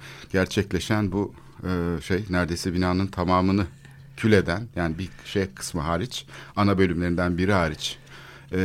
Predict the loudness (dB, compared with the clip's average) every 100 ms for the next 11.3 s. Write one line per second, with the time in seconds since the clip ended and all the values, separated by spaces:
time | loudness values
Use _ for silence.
0 | 2 2 0 2 0 0 0 0 0 0
1 | -2 -2 -2 -2 2 4 4 4 2 -2
2 | -4 -4 -6 -14 -16 -8 2 6 6 4
3 | 0 0 0 0 0 0 0 -2 -6 -8
4 | -8 -4 -2 0 0 0 -2 -2 0 4
5 | 4 4 0 -4 -14 -20 -16 -2 2 2
6 | 0 -2 -6 -4 -2 -2 0 2 2 2
7 | 0 0 0 0 -2 -8 -18 -10 -4 0
8 | 0 -2 0 2 6 8 6 4 0 -6
9 | -4 -2 0 -2 -8 -14 -20 -20 -6 -2
10 | 0 -2 -8 -20 -20 -20 -14 -6 -6 -6
11 | -8 -6